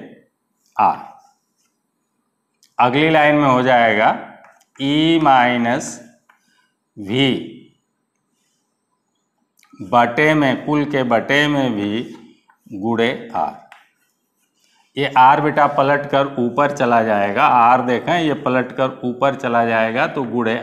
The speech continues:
R हो जाएगा और नीचे V रह जाएगा। इस तरह से R बराबर फार्मूला हो गया सेल का आंतरिक प्रतिरोध।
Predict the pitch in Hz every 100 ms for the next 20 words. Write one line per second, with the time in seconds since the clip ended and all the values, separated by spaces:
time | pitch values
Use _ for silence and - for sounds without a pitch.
0 | 104 107 131 135 156 196 190 143 131 120
1 | 120 123 113 98 107 104 113 127 120 101
2 | 92 127 - - - _ - 160 160 151
3 | 135 123 120 117 - - - _ _ -
4 | 135 143 160 151 143 135 131 139 135 135
5 | 131 131 131 156 147 127 135 135 135 151
6 | 151 147 151 143 135 120 117 123 120 139
7 | 143 143 123 117 123 113 113 196 -